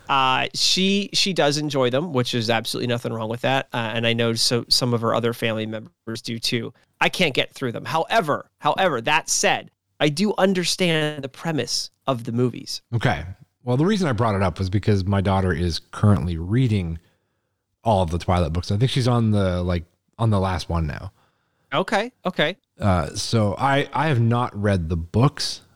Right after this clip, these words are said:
Speaker 2: nor listened to the books 'cause I do enjoy audiobooks.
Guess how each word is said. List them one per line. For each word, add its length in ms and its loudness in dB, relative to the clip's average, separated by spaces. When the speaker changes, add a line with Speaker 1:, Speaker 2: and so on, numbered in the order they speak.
Speaker 2:
nor 320 2
listened 600 0
to 120 2
the 100 2
books 520 -2
'cause 140 -4
I 80 4
do 140 4
enjoy 260 2
audiobooks. 560 0